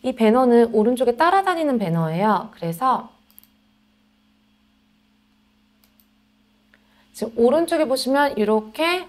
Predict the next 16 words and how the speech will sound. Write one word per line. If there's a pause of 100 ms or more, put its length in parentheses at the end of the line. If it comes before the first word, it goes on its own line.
어떤
이미지들이
있을
거고요. (220)
여러분들은
뭐
장바구니
같은
게
옆에
있을
수도
있어요. (240)
가장
상단에
있는